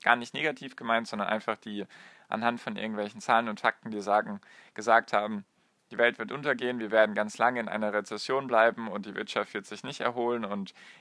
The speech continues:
die Arbeitslosenquote in den U S A wird auf jeden Fall weiterhin niedrig bleiben bis zweitausendzweiundzwanzig. Gab's ja die verschiedensten Artikel, habe ich auch mir teilweise alle gespeichert, einfach damit ich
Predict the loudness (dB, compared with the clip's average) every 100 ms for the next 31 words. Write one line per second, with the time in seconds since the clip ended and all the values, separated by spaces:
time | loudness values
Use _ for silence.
0 | -2 4 4 4 2 -4 -4 -8 -6 -6
1 | -4 -6 -6 -4 -4 0 2 2 0 -10
2 | -20 -20 -20 -20 -16 0 0 0 -4 0
3 | 4 6 6 2 -2 -4 -8 -10 -10 -6
4 | 4 6 6 0 -6 -2 0 2 0 -4
5 | -4 -2 0 -2 -2 -6 -10 -14 _ _
6 | 8 10 10 6 2 2 -4 -6 -6 -8
7 | -4 -4 -2 -4 -2 2 2 2 0 -2
8 | -2 _ _ _ _ -8 -2 0 6 6
9 | 8 6 6 2 2 0 0 4 4 4
10 | -2 -2 0 -2 -2 -6 -8 -12 -14